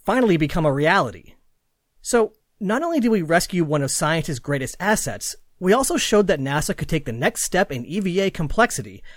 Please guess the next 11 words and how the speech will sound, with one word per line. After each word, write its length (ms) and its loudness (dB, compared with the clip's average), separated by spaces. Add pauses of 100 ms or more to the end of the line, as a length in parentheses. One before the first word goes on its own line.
(140)
and 100 -8
even 260 0
bigger 280 2
projects 540 -2
were 80 -2
possible. 580 -2 (1300)
In 80 2
the 80 4
previous 400 0
two 240 0
episodes, 580 -10